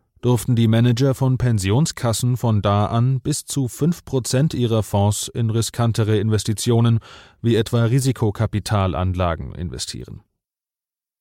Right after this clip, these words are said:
Das bedeutete, dass von neunzehnhundertneunundsiebzig an große Beträge aus Pensionskassen in Risikokapitalfonds flossen. Fonds, bei denen Risikokapitalgeber im Regelfall eine Verwaltungsgebühr von zwei Prozent der Gesamtsumme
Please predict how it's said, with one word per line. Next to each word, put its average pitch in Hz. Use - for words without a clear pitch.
Das 101
bedeutete, 113
dass 117
von 117
neunzehnhundertneunundsiebzig 113
an 127
große 131
Beträge 113
aus 113
Pensionskassen 110
in 123
Risikokapitalfonds 101
flossen. 82
Fonds, 98
bei 104
denen 104
Risikokapitalgeber 110
im 117
Regelfall 113
eine 120
Verwaltungsgebühr 113
von 117
zwei 117
Prozent 127
der 117
Gesamtsumme 107